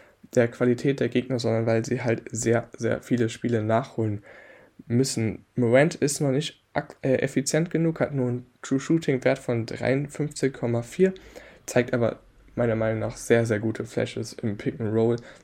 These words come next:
Da gefällt er mir sehr gut und ist natürlich weiterhin ein Riesentalent. Brooks, Clark,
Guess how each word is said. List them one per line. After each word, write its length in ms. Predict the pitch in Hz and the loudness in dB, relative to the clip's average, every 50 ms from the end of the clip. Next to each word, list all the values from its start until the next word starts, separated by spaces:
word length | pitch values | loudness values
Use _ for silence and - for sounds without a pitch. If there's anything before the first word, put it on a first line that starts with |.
| _ _ | _ _
Da 140 | - 113 | -2 -2
gefällt 340 | 110 113 113 - 120 113 - | 0 0 0 0 0 2 2
er 60 | 113 | 0
mir 180 | 110 104 104 - - - _ | 0 0 -2 -4 -6 -10 _
sehr 260 | - 117 117 120 120 | -2 2 2 2 4
gut 240 | 123 127 127 131 127 - - - - - - - - _ _ _ _ _ _ _ _ _ _ _ - | 4 4 4 4 2 -4 -14 -20 -20 -20 -20 -20 -20 _ _ _ _ _ _ _ _ _ _ _ -2
und 140 | 123 117 - | 0 0 0
ist 120 | 113 - | 0 0
natürlich 300 | 127 113 131 131 117 - | -2 -2 0 -2 0 2
weiterhin 320 | 117 113 113 - 120 110 | 2 2 2 0 -2 -2
ein 140 | - 107 107 | -2 -2 -2
Riesentalent. 800 | 104 104 131 131 151 151 156 147 - - 135 127 123 127 135 139 - - - - - - - - _ _ _ _ _ _ _ _ _ _ _ _ _ _ _ _ _ _ - _ | -4 -2 0 0 0 0 0 -2 -2 0 0 2 2 2 0 -2 -6 -12 -20 -20 -20 -20 -20 -20 _ _ _ _ _ _ _ _ _ _ _ _ _ _ _ _ _ _ -10 _
Brooks, 380 | - 165 196 202 - - - | 4 4 4 4 0 -6 -8
Clark, 540 | - - - 139 147 156 156 156 - - - | -8 -6 -4 -2 0 0 -2 -2 -4 -10 -20